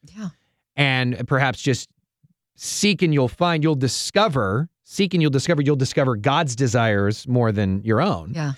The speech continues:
Speaker 1: yeah.
Speaker 2: Um, but it also would beg the question, what about people who pray for healing?
Speaker 1: Mm-hmm.
Speaker 2: It says here, "Knock on heaven's door and it will one day open for you. Every persistent person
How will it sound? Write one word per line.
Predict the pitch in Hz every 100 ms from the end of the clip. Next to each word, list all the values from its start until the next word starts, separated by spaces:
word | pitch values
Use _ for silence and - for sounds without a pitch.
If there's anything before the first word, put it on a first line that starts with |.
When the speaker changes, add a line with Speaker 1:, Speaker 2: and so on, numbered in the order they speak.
| - _ -
Speaker 1:
yeah. | 156 147 151
Speaker 2:
Um, | 156 151 - _
but | 147 254 330 185 214 - - - _ _
it | 185 196
also | 233 226 220
would | 185 156
beg | 151 147
the | 135
question, | 139 120 - 131 151 220 - _ _ _ _ _ _ _ -
what | 139
about | 147 151 147 -
people | 160 151
who | 135
pray | 131 - 135
for | -
healing? | 127 - - 82 110 _ _ _ 170
Speaker 1:
Mm-hmm. | 143 147 147 _ _ _ _ -
Speaker 2:
It | 120
says | - 165 -
here, | 196 175 139 151 _ _ _ _
"Knock | 131 151 185
on | 170
heaven's | 156 156 127
door | 135 127
and | 131
it | 123
will | 117 107
one | 120 139
day | 127 117 113
open | 120 165 131
for | 113 95
you. | 92 95 107
Every | 123 139 143
persistent | - 135 120 110 117 -
person | 120 107 - 107 117